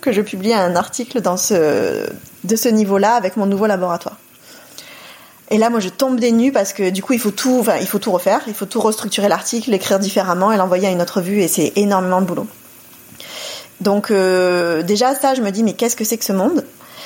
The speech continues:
Euh, deuxième goutte d'eau, finalement, l'article sort dans une autre revue qui est de très bon niveau, euh, P N A S, et,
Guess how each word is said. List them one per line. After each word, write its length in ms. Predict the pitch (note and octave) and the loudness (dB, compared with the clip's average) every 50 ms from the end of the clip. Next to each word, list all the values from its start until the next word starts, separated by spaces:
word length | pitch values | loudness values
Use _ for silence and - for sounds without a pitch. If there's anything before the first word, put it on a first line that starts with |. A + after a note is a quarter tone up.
| - - - - | -20 -14 -4 0
Euh, 160 | G3 G3+ G3 | 2 2 2
deuxième 380 | F#3+ G3 C4+ C4+ C#4 D4 C#4+ C#4 | 2 0 0 2 2 2 2 2
goutte 160 | B3 C4+ G#3+ | 0 -2 -2
d'eau, 220 | G#3 C4 C4+ D4 D#4+ F4 E4+ - - - G#3 | 0 0 2 2 4 2 2 0 -2 -4 -6
finalement, 420 | - - A#3+ A#3 A#3 B3 B3 C4 | -2 0 0 2 2 2 2 2
l'article 380 | C4 A#3 B3 - - D4 - - | 2 2 0 -2 -6 -10 -8 -4
sort 180 | - C#4 C4 | -2 0 0
dans 140 | C4+ A#3 A3+ | 2 0 0
une 160 | A3 G#3 A3 | 0 0 0
autre 180 | B3+ B3 - A#3+ | 0 0 0 -2
revue 160 | G#3+ G#3 A3+ | -2 -2 -2
qui 80 | A3+ G#3+ | -4 -2
est 40 | F#3 | -4
de 80 | G3+ | -4
très 160 | - - A#3 | -2 -2 -2
bon 120 | G#3 G#3 G#3 | 0 0 0
niveau, 340 | G3+ G3+ F#3+ G3+ A#3 D#4+ - - - D4 - - - | 0 0 2 2 0 0 -2 -6 -12 -18 -16 -12 -8
euh, 160 | F#3+ F#3 F3+ | -6 -6 -6
P 180 | F3+ - G3 | -6 -4 -2
N 140 | G3+ F#3 F#3 | 0 0 0
A 200 | F#3 F3 F#3 A#3+ | 0 2 2 2
S, 100 | - G#4+ - - - - - - - - - - _ - | 0 -2 -4 -10 -18 -20 -20 -20 -20 -20 -20 -20 _ -2
et, 300 | - A3+ A#3 B3 C4 B3 | 0 2 4 4 4 2